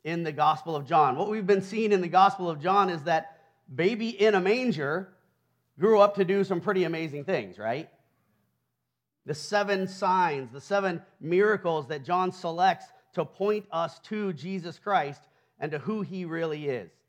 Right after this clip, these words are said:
Let's just review them and, and, and be reminded quickly. First of all is in chapter two, where Christ turned water into wine, his, his first public miracle. And then in chapter four, we had the healing of the nobleman's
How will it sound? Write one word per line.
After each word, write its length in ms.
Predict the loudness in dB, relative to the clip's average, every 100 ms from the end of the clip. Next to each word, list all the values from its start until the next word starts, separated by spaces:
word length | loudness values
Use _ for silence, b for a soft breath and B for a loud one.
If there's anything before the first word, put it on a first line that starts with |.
| _ _ _ _ _ _ -16
Let's 140 | -12
just 220 | -10 -4
review 400 | -2 -2 -2 -4
them 180 | -4 -4
and, 140 | -6 -8
and, 160 | -12 -10
and 180 | -10
be 120 | -6 -4
reminded 600 | -2 -4 -4 -6 -10 -10
quickly. 440 | -12 -10 -12 -12 _ _ _ _ _ _ _ _
First 200 | -4 -2
of 80 | 2
all 220 | 4 4
is 100 | 0 -8 _ -12
in 140 | -8
chapter 340 | -4 -4 -4 -6
two, 420 | 0 0 -2 -10 _ _ _ -8
where 140 | -6
Christ 360 | -2 -2 -2 -6
turned 340 | -6 -4 -4
water 360 | 0 2 2 -4
into 380 | -6 -8 -6
wine, 340 | -2 0 0 -2
his, 140 | -6 -10
his 140 | -16 -16
first 440 | -6 -4 -6 -10 _ _ _ -8
public 360 | -6 -4 -8
miracle. 540 | -6 -4 -4 -6 -10 -10 _ _ _ _ _ _ _ _ _ _ _
And 80 | -4
then 140 | 0
in 100 | 0
chapter 400 | 0 0 0 -2
four, 380 | -2 2 4 4
we 120 | 2
had 220 | -2 -2
the 160 | -2 -8 _ _ _
healing 480 | -6 -2 0 0 -2
of 300 | 2 2 2
the 80 | -2
nobleman's 800 | 0 2 2 0 -4 -6 -8 -16